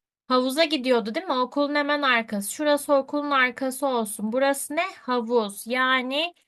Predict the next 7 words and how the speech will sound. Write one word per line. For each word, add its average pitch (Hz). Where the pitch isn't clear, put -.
pool. 262
Sonra 370
<clears throat> 349
ne 294
diyordu? 285
Sinema 330
için 320